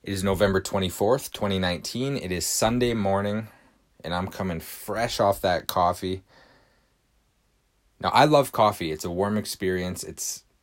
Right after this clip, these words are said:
it's like a warm hug. I've always appreciated it. But I've made some shitty coffee over the years. I've done the Keurig thing, and I've recently invested in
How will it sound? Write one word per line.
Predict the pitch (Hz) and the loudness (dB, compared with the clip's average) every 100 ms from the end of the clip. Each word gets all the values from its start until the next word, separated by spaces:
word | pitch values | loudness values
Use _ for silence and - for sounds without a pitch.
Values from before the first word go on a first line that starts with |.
| _ | _
it's | 85 - | -12 -6
like | 92 92 | -4 -2
a | |
warm | 87 92 92 | -2 0 0
hug. | 90 90 87 85 87 - _ _ _ _ _ _ _ | 0 2 2 2 -6 -14 _ _ _ _ _ _ _
I've | - | -8
always | - 92 104 104 | -2 2 2 2
appreciated | 101 - 95 - 78 71 65 | -2 0 0 0 -2 -4 -6
it. | - - _ _ _ _ _ _ _ _ _ - | -12 -16 _ _ _ _ _ _ _ _ _ -2
But | 92 | 2
I've | 107 | 2
made | 123 139 | 2 0
some | - 110 | -2 -2
shitty | - 110 | 2 2
coffee | 101 95 92 90 | 4 2 2 0
over | 78 | -4
the | 73 71 | -6 -8
years. | 67 65 | -8 -8
I've | - 78 | -10 -4
done | 90 85 | 0 0
the | 80 | -2
Keurig | - 107 98 95 90 | -6 2 4 2 0
thing, | 95 87 87 85 - - - _ _ _ _ _ _ _ - | -4 -4 -4 -8 -14 -20 -20 _ _ _ _ _ _ _ -6
and | 101 | 0
I've | 120 104 | 0 2
recently | 120 160 147 156 143 | 2 2 0 -2 0
invested | 127 104 107 - 104 95 | 0 2 2 2 -2 -2
in | 90 90 87 87 | -4 -8 -8 -8